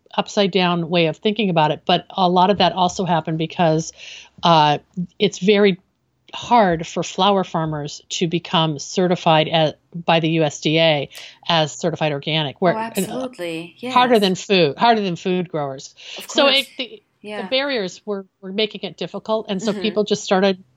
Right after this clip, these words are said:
Speaker 1: sto-, dropped the term and started
Speaker 2: Right.
Speaker 1: saying that they were using sustainable practices or, or natural practices, and,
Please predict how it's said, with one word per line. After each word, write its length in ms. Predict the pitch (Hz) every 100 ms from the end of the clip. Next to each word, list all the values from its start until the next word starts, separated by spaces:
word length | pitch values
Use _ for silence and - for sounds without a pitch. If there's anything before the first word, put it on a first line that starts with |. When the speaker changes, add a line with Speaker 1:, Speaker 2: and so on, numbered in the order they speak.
| -
Speaker 1:
sto-, 240 | - - 185
dropped 280 | 190 180 -
the 60 |
term 440 | - 233 294 - -
and 480 | - 185 170 170 175 - - - - _
started 300 | 185 185 196 180
Speaker 2:
Right. 60 | -
Speaker 1:
saying 420 | 202 180 180 185 -
that 160 | 180
they 140 | 175 175
were 120 | 175
using 260 | 170 180
sustainable 540 | 170 196 - 254 190 165
practices 520 | - 151 175 - 170
or, 260 | 175 165 -
or 120 | 185
natural 440 | 175 196 208 - 160
practices, 640 | 135 127 156 - 156 151
and, 340 | 147 165 156